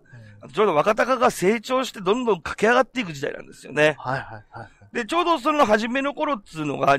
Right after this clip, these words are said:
Speaker 2: 横綱四人いたんですよ。
Speaker 1: うん。
Speaker 2: うん。
Speaker 1: うん。
Speaker 2: 千代の富士関と、
Speaker 1: うん。
Speaker 2: えー、誰だ？今理事長やってるあの、八角親方。えっと、北勝海が。
Speaker 1: うん、うん。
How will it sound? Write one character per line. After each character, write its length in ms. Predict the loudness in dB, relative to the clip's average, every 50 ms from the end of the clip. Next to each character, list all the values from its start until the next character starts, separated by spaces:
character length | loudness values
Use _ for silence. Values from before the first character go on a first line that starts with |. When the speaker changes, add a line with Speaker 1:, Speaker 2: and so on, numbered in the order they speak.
| 2
Speaker 2:
横 280 | -2 -6 -4 -4 -4 -4
綱 180 | 0 0 0 0
四 240 | 2 2 2 2
人 240 | 2 0 -2 -2 -4
い 60 | 0
た 120 | 2 2 2
ん 80 | 2
で 120 | -2 -6 -6
す 160 | -6 -10 -14
よ。 120 | -14 -14 _
Speaker 1:
う 40 | -14
ん。 160 | -14 -14 -14 -18 -20 _ _ _ _ -6
Speaker 2:
う 80 | -2
ん。 40 | -2
Speaker 1:
う 60 | -2 -2 -4
ん。 80 | -8 -14 -20 -20 -20 -20 -20 _ _ _ _ _
Speaker 2:
千 140 | -6 0 2
代 120 | 2 4
の 160 | 4 2 -2
富 180 | -2 -6 -8 -6
士 180 | -6 -6 -4
関 260 | -4 -6 -6 -8 -18 _
と、 440 | _ 6 8 8 8 6 4 0 -12
Speaker 1:
う 40 | -20
ん。 80 | -20 -20 -20 -20 -20 -20 -18 -6
Speaker 2:
え 500 | 0 2 2 4 4 4 2 2 2 0 2
ー、 40 | 2
誰 180 | 2 2 2
だ？ 260 | 0 -2 -4 -8 -16 _ _ _
今 200 | -2 2 2 2
理 140 | 2 0 -6
事 160 | -8 -8 0
長 140 | 2 2 2
や 80 | 2
っ 20 | 0
て 160 | _ -6 -2
る 100 | 0 0
あ 60 | 0
の、 60 | 0
八 100 | -4 -6
角 220 | -8 -8 0 2 2
親 100 | 4 4
方。 180 | 0 -4 -6 -8
え 40 | -8
っ 20 | -10
と、 180 | -8 -10 -6 -2
北 240 | -2 -2 -2 -4
勝 260 | 0 4 4 4 4 4
海 140 | 0 -2
が。 120 | -10 -10 -10
Speaker 1:
う 20 |
ん、 20 | -10
う 20 |
ん。 40 | -12